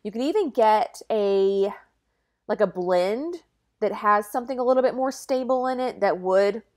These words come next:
kind of like keep the structure of the bodice but still be lightweight and drapey enough for the bottom. It's hard to do that online though,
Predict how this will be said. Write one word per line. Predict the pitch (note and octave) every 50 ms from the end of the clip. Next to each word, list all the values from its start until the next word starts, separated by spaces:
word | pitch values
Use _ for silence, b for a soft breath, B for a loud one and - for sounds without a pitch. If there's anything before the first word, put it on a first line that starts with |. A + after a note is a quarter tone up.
| _ -
kind | - - G3+ G3 G3
of | F#3+ F#3
like | F3 D#3+ C#3 - - - _ _ _ _ _ _
keep | - A#3 G#3 -
the | - F#3+
structure | - - - F#3+ A#2+ - - - - - A3+ A#3 A#3+ A#3+ -
of | - F#3+ F#3+ F#3+ F#3+ F#3 F#3 F3+
the | F#3+ F#3+
bodice | - E3+ D#3+ E3+ F3+ G#3+ B3+ C4 -
but | - F3 -
still | - - G3 G3 F#3+ F#3
be | F3 - F#3 F3 E3+ E3+ E3+ F3
lightweight | D#3 E3 F3 F3 E3 - F3+ E3+ D#3+
and | - F3 E3+
drapey | F3 E3 E3 D#3+ - F3 F3
enough | E3+ F3 E3+ E3+ F3 - -
for | - F#3 E3 D#3+ E3 D#3+ D#3 D#3+
the | D#3+ E3
bottom. | - D#3+ C#3+ C#3 D3+ D#3+ F3 F#3+ G#3+ A3 A3+ b b b b b b b b b b b _ _ _ _ _ -
It's | G3 F#3
hard | - - - A3 A3+ A#3 G3+
to | A3
do | F#3 G#3
that | G3 G3 F#3+ F#3
online | F#3 F#3 F#3 F3+ F3+ F3+ F#3 G3 G3+
though, | G#3+ A3 A3 A3 A3+ A3+ B3 C4